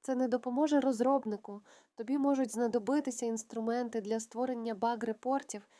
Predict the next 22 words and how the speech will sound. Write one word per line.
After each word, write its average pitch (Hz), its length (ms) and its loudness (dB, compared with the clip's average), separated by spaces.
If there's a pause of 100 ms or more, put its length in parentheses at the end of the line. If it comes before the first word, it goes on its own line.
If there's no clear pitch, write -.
(160)
Існують 302 480 -2
безліч 254 480 0
інструментів 226 880 -4
для 214 140 -2
трекінгу 214 540 -8
багів. 214 520 -8 (420)
Найпопулярніші: 262 1040 -2 (340)
Jira — 240 540 0 (220)
один 254 460 -2
із 220 220 -4
найвідоміших 233 800 -2
сервісів 233 600 -2
для 220 160 -2
управління 226 580 -4
дефектами, 202 760 -10 (440)
Trello, 226 460 -4 (280)
Asana, 220 680 -6 (300)
Bugzilla — 220 720 -2 (320)
альтернативи 233 840 -2
для 214 220 2
різних 226 420 0
потреб, 208 540 -10